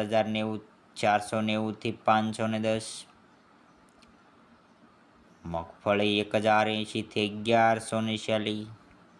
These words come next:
કપાસની જો વાત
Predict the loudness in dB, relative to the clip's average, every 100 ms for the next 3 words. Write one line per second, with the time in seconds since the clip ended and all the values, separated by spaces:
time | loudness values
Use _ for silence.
0 | _ _ _ _ -20 _ _ _ _ -20
1 | _ -20 -10 -6 0 2 2 0 -4 -2
2 | 2 2 2